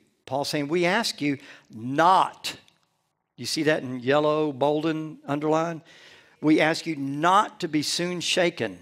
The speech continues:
in mind or troubled, either by spirit or by word." What's the word come from? People, news, media outlets, "or by a letter as if from us, as though the day of Christ had come."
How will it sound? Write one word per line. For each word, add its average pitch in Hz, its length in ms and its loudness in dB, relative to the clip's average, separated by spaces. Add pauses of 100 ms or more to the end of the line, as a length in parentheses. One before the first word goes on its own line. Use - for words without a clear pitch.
(260)
in 120 200 -4
mind 147 420 0
or 123 100 -4
troubled, 113 560 -6 (320)
either 156 240 2
by 120 220 0
spirit 214 760 0 (220)
or 131 120 -2
by 117 220 0
word." 165 640 0
What's 127 240 -6
the 160 40 -8
word 151 280 -2
come 123 100 -8
from? 107 240 -10
People, 160 480 -2
news, 147 420 -2
media 139 360 -2
outlets, 131 480 -4 (340)
"or 196 320 2
by 147 240 2
a 135 80 4
letter 147 480 4
as 127 220 -2
if 147 100 4
from 220 380 0
us, 123 300 0 (320)
as 127 180 -2
though 147 160 2
the 135 140 0
day 135 240 2
of 139 120 -4
Christ 131 480 -4
had 117 320 -6
come." 107 480 -6